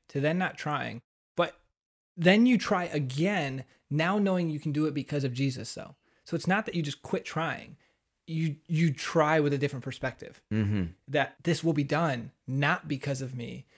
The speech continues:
Speaker 1: but because of Jesus Christ.
Speaker 2: Absolutely. And it's the best deal you'll ever get.
Speaker 1: This is the grand bargain.
Speaker 2: Yeah. Christ offers us something for nothing. He even offers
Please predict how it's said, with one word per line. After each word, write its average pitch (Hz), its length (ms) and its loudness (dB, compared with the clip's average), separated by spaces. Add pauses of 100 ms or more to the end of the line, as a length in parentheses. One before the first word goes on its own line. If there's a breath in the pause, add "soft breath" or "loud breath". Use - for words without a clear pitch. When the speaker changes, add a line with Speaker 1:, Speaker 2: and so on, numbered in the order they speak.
(240 soft breath)
Speaker 1:
but 135 60 -20
because 135 320 -4
of 127 300 -8
Jesus 123 260 -10
Christ. - 400 -16 (380)
Speaker 2:
Absolutely. 98 500 -4
And 78 80 -8
it's 87 100 -10
the 104 100 -6
best 101 320 0
deal 92 220 -2
you'll 90 200 0
ever 90 160 -2
get. 92 340 -2 (260)
Speaker 1:
This 151 220 2
is 156 120 0
the 139 80 0
grand 123 340 -4
bargain. 131 440 -2 (260)
Speaker 2:
Yeah. 107 240 -4 (680)
Christ 147 420 2
offers 113 280 0
us 98 120 -2
something - 560 -2
for - 160 -2
nothing. 82 460 -2 (580)
He 131 100 2
even 151 260 6
offers 113 280 2